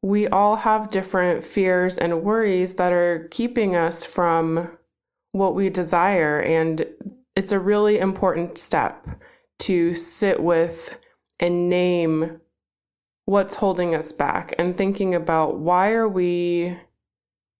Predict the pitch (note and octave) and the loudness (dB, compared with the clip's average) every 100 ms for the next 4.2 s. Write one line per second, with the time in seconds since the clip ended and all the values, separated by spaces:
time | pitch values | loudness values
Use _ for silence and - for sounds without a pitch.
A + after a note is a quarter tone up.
0 | _ _ _ _ F#3+ G3 G3+ A#3 A#3+ A3 | _ _ _ _ -2 2 2 4 2 2
1 | G3 - F3 E3+ E3 E3 - E3 D3+ D#3+ | 2 2 2 2 0 -2 -2 0 0 -2
2 | E3+ E3+ F#3 F#3+ G3 F#3 F3+ E3+ D#3+ D#3+ | 0 2 2 2 0 0 0 2 2 2
3 | D#3 D3 E3 E3 E3 - E3+ D#3 D3 D3 | 0 -2 0 0 -2 -2 0 2 0 -2
4 | D#3 | -6